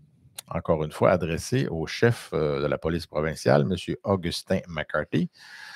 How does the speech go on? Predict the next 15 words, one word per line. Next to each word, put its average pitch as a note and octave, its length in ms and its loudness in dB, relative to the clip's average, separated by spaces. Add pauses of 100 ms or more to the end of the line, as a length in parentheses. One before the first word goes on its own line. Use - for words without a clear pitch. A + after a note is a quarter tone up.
(260)
Conformément F3 560 8
à E3+ 180 10
vos G#2 240 4
instructions, C#3+ 640 2
le A2 220 8
vingt C#3 300 4
du G2 200 -6
courant, A#2+ 560 4 (320)
donc F#2 240 2
ça - 80 -2
veut D2+ 140 -4
dire F#2+ 180 0
le E2 100 2
vingt F2 220 -2
janvier, F2+ 480 -2